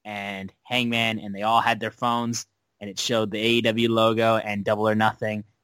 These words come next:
uh, and it was a huge moment. And then we got the, the press conference at, uh, Jacksonville where Chris Jericho was announced. Like, it's crazy, dude. I still remember all of that vividly, and the fact that it's been five years is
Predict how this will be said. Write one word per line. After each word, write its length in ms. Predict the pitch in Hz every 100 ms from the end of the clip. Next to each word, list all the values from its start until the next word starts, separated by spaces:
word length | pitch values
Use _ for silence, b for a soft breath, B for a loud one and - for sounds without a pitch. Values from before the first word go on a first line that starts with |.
| _ _
uh, 220 | 101 101
and 100 | 123
it 40 | 131
was 180 | 139 131
a 40 |
huge 340 | 123 135 139
moment. 320 | 120 131 107 -
And 140 | 98
then 180 | 101 104 104 _
we 80 | 101
got 180 | 104 104
the, 80 | - _ - 101
the 60 | 104
press 280 | - - -
conference 360 | 127 117 113
at, 180 | 120 113
uh, 300 | 113 110 107
Jacksonville 760 | 101 123 117 - 110 113 113 113 _ _ _
where 140 | 95 _ _
Chris 240 | - 135 -
Jericho 380 | 120 113 120
was 140 | 117 113
announced. 380 | 117 113 117 -
Like, 200 | 113 131
it's 160 | 143
crazy, 420 | - 156 170 147
dude. 160 | 104 101
I 80 | 104
still 260 | 113 180
remember 300 | 170 147 139
all 180 | 135 123
of 60 | 123
that 260 | 120 80
vividly, 440 | 101 107 107 95 90
and 100 | 92
the 60 |
fact 240 | - 117 117
that 80 | 107
it's 160 | -
been 180 | - 95
five 420 | - 113 104 110
years 440 | 98 95 107 123 - _ _ _ _
is 640 | 117 110 101 - - -